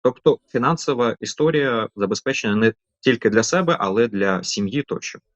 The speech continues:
Третій момент. Чи навчать? Дійсно буде якісне навчання? Четверте. Демобілізація. А наскільки?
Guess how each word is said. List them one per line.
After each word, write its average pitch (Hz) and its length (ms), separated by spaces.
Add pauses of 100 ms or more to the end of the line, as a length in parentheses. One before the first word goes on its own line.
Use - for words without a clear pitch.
(360)
Третій 139 280
момент. 85 260 (100)
Чи 131 160
навчать? 180 420 (600)
Дійсно 190 300
буде 113 180
якісне 92 400
навчання? 85 460 (520)
Четверте. 120 520 (600)
Демобілізація. 135 840 (260)
А 127 120
наскільки? - 520